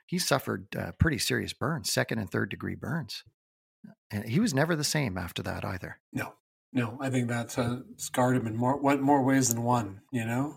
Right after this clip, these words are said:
Speaker 2: Um, but again, you know, it was a, it was a bizarre, and then after that tragedy, Pepsi still went ahead and aired the commercial, even though we all knew he almost died from a
Speaker 1: Mm-hmm.
Speaker 2: fire.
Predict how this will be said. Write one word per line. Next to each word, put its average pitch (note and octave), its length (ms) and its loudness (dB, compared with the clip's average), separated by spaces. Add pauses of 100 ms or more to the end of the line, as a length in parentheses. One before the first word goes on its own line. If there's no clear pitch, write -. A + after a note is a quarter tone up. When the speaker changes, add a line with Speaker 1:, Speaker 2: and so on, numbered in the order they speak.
(120)
Speaker 2:
Um, A2 500 -6 (1000)
but D3+ 100 8
again, D#3+ 440 2 (140)
you C3 100 2
know, D#3 320 2
it E3 80 -2
was C#3 200 2
a, C3+ 160 2
it D3 60 -2
was C3+ 140 2
a C#3 60 2
bizarre, C#3+ 600 0
and D#3+ 140 2
then F#3+ 360 2 (600)
after G3 340 2
that D#3+ 300 2 (300)
tragedy, - 840 -4 (420)
Pepsi G#3 300 0
still G3+ 300 2
went G3 200 0
ahead F3+ 260 -2
and D#3+ 140 -6
aired F3+ 220 -2
the F#3 60 -8
commercial, A#3 520 -4
even A3 240 2
though A3+ 160 4
we F3 120 -2
all G3 200 2
knew E3 380 0
he C#3+ 180 -2
almost D3+ 380 0
died D3+ 520 0 (220)
from - 160 -6
a B2+ 60 0
Speaker 1:
Mm-hmm. - 120 -4
Speaker 2:
fire. C#3+ 440 2